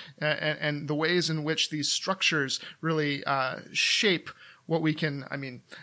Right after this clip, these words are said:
how we act, what we can imagine. Um, these poor students, I, I just want the classroom to be a, a space, even within capitalism, where they can take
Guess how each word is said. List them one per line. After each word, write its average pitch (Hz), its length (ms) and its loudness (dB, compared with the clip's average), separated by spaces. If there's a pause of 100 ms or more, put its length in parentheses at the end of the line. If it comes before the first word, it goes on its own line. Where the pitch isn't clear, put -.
how 156 160 4
we 147 120 2
act, 180 320 8
what 139 80 -4
we 143 80 -8
can 135 120 -4
imagine. 165 520 2 (320)
Um, 160 360 4 (120)
these 240 240 -2
poor 302 420 -4
students, 214 840 2 (280)
I, 214 220 6
I 220 60 2
just - 340 2 (240)
want 214 540 2
the 180 100 0
classroom 196 540 2
to 175 80 4
be 170 80 6
a, 147 160 6 (160)
a 165 100 -2
space, - 540 4 (280)
even 226 240 2
within 190 260 4
capitalism, 139 580 0
where 143 140 -2
they 180 120 0
can 175 220 -4
take - 360 -6